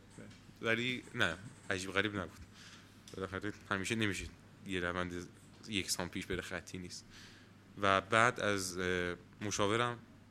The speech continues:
Speaker 2: می‌شه اسم ببرم؟
Speaker 1: بله، حتماً.
Speaker 2: آقای علی، علی علیزاده
Speaker 1: بله.
Speaker 2: و بعد مشاورای مدرسه آقای شریفی،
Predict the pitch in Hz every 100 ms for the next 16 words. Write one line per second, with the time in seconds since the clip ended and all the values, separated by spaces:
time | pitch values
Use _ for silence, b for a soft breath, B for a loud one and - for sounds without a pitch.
0 | - - 101 90 87 87 82 85 123 120
1 | 139 143 - 95 101 104 92 95 101 92
2 | 107 104 92 90 90 101 123 131 B B
3 | 110 104 B - 95 87 87 98 101 98
4 | 92 95 101 90 - 104 92 92 95 92
5 | 87 82 104 104